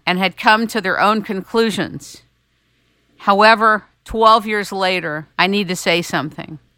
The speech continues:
This commentary is dedicated to the families, friends,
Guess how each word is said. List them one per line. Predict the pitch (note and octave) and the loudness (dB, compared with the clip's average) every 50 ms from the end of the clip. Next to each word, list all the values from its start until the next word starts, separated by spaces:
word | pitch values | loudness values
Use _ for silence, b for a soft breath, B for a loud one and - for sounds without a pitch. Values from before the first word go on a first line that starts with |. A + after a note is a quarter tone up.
| _ _ _ _ _ _ _ _ _ - | _ _ _ _ _ _ _ _ _ -2
This | G#3 G#3+ - - | -2 -2 -2 -2
commentary | - - A3 F#3+ G3 G3+ G3+ G3 - G#3 F3+ F3 E3+ E3+ E3 - - _ - | -2 2 2 2 2 2 -2 -4 -4 -4 -2 -2 -2 -2 -4 -8 -12 _ -10
is | - E3 D3+ | -10 -10 -10
dedicated | - - F#3 F#3 F#3 G3+ - - G#3+ F#3+ F3+ E3 F3+ F3 E3+ - | -4 0 2 2 2 2 -2 -4 -2 -2 -2 0 -2 -4 -4 -6
to | - F3+ | -10 -8
the | E3 F3+ | -8 -8
families, | - - F#3+ F#3 F#3 F#3+ G3+ G#3 G#3+ A3 G#3+ A3 A3 - - - - _ _ - | -8 -2 0 2 4 4 4 2 0 0 -2 -2 -4 -6 -14 -18 -20 _ _ -20
friends, | - - - F3+ F3+ F3+ F3+ F3+ F#3+ G#3 G#3+ A3 - - - - _ | -18 -8 0 2 2 4 4 2 2 0 -2 -4 -8 -14 -18 -20 _